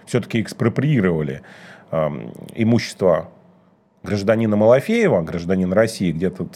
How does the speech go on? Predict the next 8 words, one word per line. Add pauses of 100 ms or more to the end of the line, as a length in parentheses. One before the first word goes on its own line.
(120)
на
пять
с
половиной
миллионов
долларов,
которые
отдадут